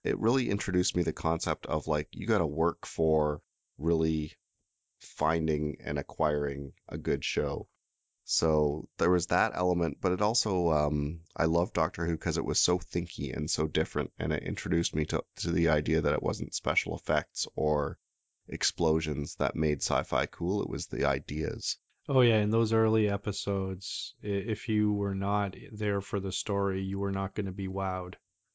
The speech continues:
Speaker 1: No, the costumes and, and sets were often kinda laughable, but, uh, the other really cool thing about Doctor Who in those days is it was my first series. I,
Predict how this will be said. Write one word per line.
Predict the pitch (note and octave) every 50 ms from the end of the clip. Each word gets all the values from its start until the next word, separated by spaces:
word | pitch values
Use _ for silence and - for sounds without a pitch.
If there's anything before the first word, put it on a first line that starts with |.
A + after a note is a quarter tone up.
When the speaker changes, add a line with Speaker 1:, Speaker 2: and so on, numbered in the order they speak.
| _ _ _ _ _ _ _ - - - - - _
Speaker 1:
No, | - F#2+ F#2 D#2+ C#2 C2
the | C2 -
costumes | - - - F2 E2 D#2+ - - G2 F2+ F2 E2+ E2+ E2 D#2+ - -
and, | D#2 D2+ D#2 D2+ D2 D2 - -
and | - D#2+ D2+ D2 D#2
sets | - - D#2 D2 D2 - - - - - -
were | D2+ D2+ C#2 C#2 C#2+ C#2 - -
often | - C2+ C#2 - - - E2 D2 D#2 C#2+ C#2 C2+ - _
kinda | - F2+ E2+ E2+ E2
laughable, | D#2 C2+ B1+ C2+ D#2 - - F2 E2 F2 F#2 G#2 G#2 _
but, | E2+ C#2 B1 - - _ -
uh, | F2+ D#2 D2+ D2+ C#2+ D2+ - _ _ _ _ _ _ _ _ _ _
the | - G2
other | G#2+ G#2+ A#2+
really | A2 A2 G#2+ G#2+ G#2
cool | - - G#2 G2
thing | - - F#2 F2+
about | F2+ F2 E2+ D2+ -
Doctor | D2 C#2+ - - - D#2
Who | E2+ F2 E2
in | E2 D#2
those | D#2 D#2 D#2 - -
days | - F2 D#2 D#2 D#2 D#2 - - - _
is | - D#2+ D#2 D#2 D2+ D2+ -
it | - -
was | F2 F#2+ F#2+ - -
my | E2 D#2+ E2+
first | - - - E2+ F2+ F2 - -
series. | - E2+ E2+ E2+ E2+ E2+ D#2+ D#2+ E2 - - - - _ _ _ _ _ -
I, | - C2+ G2 F2+ D2+ -